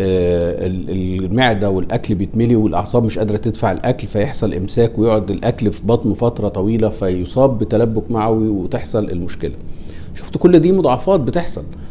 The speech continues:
بعد كده التهاب الأعصاب الطرفية اللا إرادية اللي بتصيب الجهاز التناسلي ال-، عند الرجل، وبتقلل، بتعمل ضعف انتصاب. ضعف الانتصاب في الحالة دي،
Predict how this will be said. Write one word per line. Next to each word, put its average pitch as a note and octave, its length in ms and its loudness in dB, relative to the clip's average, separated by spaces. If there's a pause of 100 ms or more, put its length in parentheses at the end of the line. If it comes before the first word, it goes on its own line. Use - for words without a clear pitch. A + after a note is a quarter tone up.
(480)
بعد E3 260 4
كده D#3+ 440 6
التهاب A2+ 560 2
الأعصاب G#2 580 0 (140)
الطرفية G2 920 2 (520)
اللا A#2+ 280 6
إرادية B2 260 6
اللي A#2 120 4
بتصيب B2+ 500 2
الجهاز G2+ 580 2
التناسلي B2 680 2 (240)
ال-، F2+ 760 0
عند F#2+ 260 0
الرجل، B2+ 520 2 (100)
وبتقلل، A#2 720 2
بتعمل A2 500 2
ضعف A2+ 300 -2
انتصاب. - 400 -4 (640)
ضعف D#3+ 240 6
الانتصاب C#3+ 440 2
في - 100 -4
الحالة B2+ 320 2
دي، A#2 260 0